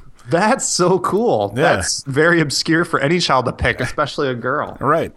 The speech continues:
Speaker 2: No, I, I thought it was pretty awesome. So
Speaker 1: Wow.
Speaker 2: had the beard and everything. It was great.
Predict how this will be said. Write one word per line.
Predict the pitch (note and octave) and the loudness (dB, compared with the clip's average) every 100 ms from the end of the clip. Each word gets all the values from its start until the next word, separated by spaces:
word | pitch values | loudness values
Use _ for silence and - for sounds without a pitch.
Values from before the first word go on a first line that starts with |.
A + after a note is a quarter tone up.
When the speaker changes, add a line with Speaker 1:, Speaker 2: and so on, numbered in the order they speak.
| - | -8
Speaker 2:
No, | B2+ A#2+ F2+ G#2 G#2 | -4 -2 -2 -4 -6
I, | A2 | -8
I | |
thought | G#2+ A2 | -4 -4
it | G#2 | -2
was | G2+ | -4
pretty | - G#2+ | -4 -4
awesome. | G#2+ A2+ - - - | -4 -6 -10 -14 -14
So | - A2+ | -8 -2
Speaker 1:
Wow. | A#2+ D#3 G#2 G2 | 2 2 0 2
Speaker 2:
had | D3+ C#3 | 2 2
the | C3 | 0
beard | B2 C3 C3+ | 0 2 0
and | B2+ | -2
everything. | C3+ A2+ F2 F2 | -2 -4 -6 -6
It | |
was | G2+ G#2 | -8 -8
great. | - A2 - | -6 -4 -6